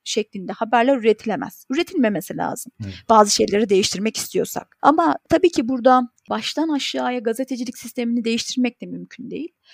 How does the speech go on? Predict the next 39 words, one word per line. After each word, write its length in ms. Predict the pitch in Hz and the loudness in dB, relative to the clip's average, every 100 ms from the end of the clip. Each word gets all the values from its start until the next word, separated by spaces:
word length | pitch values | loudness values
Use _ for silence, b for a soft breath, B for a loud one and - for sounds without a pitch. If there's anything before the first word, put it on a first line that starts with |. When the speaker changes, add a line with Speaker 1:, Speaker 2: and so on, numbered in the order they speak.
| B B B | B B B
Speaker 1:
Bu 140 | 262 349 | -6 -6
yüzden 320 | 392 359 359 | -6 -8 -6
çok 220 | 392 - | -6 -2
fazla 280 | 339 330 - | 2 2 2
etik 260 | 269 - | -4 -4
ihlallere 480 | 311 285 269 269 269 | -6 0 2 4 2
gidiliyor. 540 | 254 214 226 233 143 202 214 | 0 -4 -4 -2 -2 -6 -8
Beşen 420 | - 247 269 254 240 | -4 -2 -2 -4 -4
bir 160 | 254 | -8
K 360 | - 247 240 233 - - | -6 -4 -2 -4 -10 -10
yüzünden 520 | 214 208 208 226 233 | -8 -6 -2 2 2
mi? 300 | 226 220 180 - _ B B B - | 2 -2 -4 -12 _ B B B 0
Ee, 100 | 202 196 | 2 2
yoksa 520 | 190 196 262 - 269 | 0 2 2 2 -8
zaten, 540 | 226 262 285 277 247 - | -4 -2 0 0 0 -6
e, 340 | 202 190 196 | -6 -4 -4
okuyucu 500 | - 196 269 247 269 | -2 -2 0 0 0
bunu 300 | 247 277 254 | 2 2 2
arzuluyor. 580 | 254 240 240 254 247 226 | 0 0 0 2 4 4
İşte 340 | - - 247 214 | 0 4 4 4
bu 60 | |
tür 140 | 302 285 | -4 -6
haberler 560 | 262 269 277 277 262 | -4 0 2 2 -2
daha 140 | 220 285 | -4 -10
çok 220 | - 285 | -10 -8
okunuyor. 440 | 240 - 254 254 233 - | -10 -6 -4 -4 -6 -8
Çünkü, 300 | 269 254 269 - | -10 -8 -10 -12
e, 60 | 226 | -14
gazeteci 580 | 208 294 294 233 202 185 | -10 -10 -10 -12 -12 -10
dediğiniz 360 | 170 185 208 | -10 -8 -8
zihni 200 | 220 226 - | -6 -8 -8
bu 40 | |
şekilde 360 | - 381 - 208 | -10 -10 -8 -10
çalışır. 440 | - - 185 175 - B B B B | -10 -10 -10 -10 -16 B B B B
Yani 220 | 226 214 | 2 4
bir 60 | 247 | 2
haber 300 | 240 220 233 | 2 4 4
ortaya 340 | 214 220 247 | 2 0 -4
çıkar 280 | 240 - 370 | -4 -4 -2